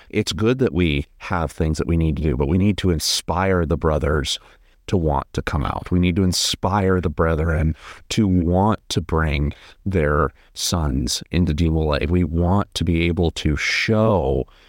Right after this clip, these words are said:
how upstanding of character we have to inspire the future generations to continue the work.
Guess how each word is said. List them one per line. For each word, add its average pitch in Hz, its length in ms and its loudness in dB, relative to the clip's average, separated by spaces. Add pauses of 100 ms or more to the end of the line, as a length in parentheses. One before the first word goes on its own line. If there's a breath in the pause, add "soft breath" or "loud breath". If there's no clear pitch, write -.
(300 soft breath)
how 90 360 0
upstanding 85 1080 0 (320)
of 87 160 -2
character 110 520 0
we 80 180 0
have 76 400 -2
to 85 160 0
inspire 92 840 0
the 82 100 -2
future 95 400 -2
generations 78 880 -2 (340 loud breath)
to 107 120 -2
continue 95 640 0
the 69 100 0
work. 85 460 -4